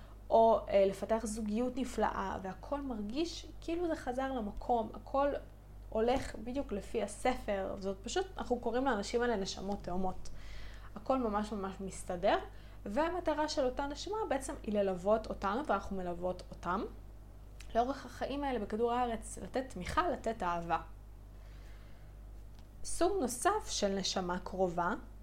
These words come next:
שהיא יכולה לרדת איתנו ונמצאת כחלק מ-, מהמשפחה שלנו שם בעולם הנשמות, זה נשמה קרובה, שיש בינינו יחסים טובים בעולם הנשמות,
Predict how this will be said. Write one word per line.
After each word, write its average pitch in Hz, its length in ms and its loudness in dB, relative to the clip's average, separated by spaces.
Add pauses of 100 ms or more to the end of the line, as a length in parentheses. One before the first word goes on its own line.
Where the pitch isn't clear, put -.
(120)
שהיא - 220 0
יכולה 185 480 0 (140)
לרדת 185 480 0
איתנו 180 440 -2
ונמצאת 175 640 -2
כחלק 214 580 0
מ-, 170 640 -8 (380)
מהמשפחה 185 600 -4
שלנו 180 320 -4
שם 185 280 -4
בעולם 180 340 0
הנשמות, 220 460 -4 (440)
זה 208 160 2
נשמה 208 560 4
קרובה, 254 500 8 (960)
שיש 202 560 6
בינינו 226 300 2
יחסים 240 560 0
טובים 202 300 6
בעולם 190 280 6
הנשמות, 175 580 -2